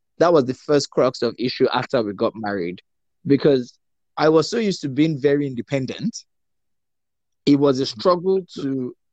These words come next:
let her do things, 'cause I, I mean, I get in the kitchen in the morning, I've already cleaned, I've started cooking, I've done this, I've done that. And I'm not so much of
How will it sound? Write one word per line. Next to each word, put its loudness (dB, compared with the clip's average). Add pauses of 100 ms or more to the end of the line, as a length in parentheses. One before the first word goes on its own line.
(140)
let 2
her 0
do -6
things, -8
'cause -4
I, -10
I -4
mean, -4
I -2
get 4
in 0
the -8
kitchen -4
in -12
the -8
morning, -4
I've -2
already 0
cleaned, -2
I've 0
started 2
cooking, 2 (240)
I've -6
done 4
this, 0
I've 0
done 2
that. 2 (380)
And 2 (100)
I'm 2
not 0
so 0
much 2
of -2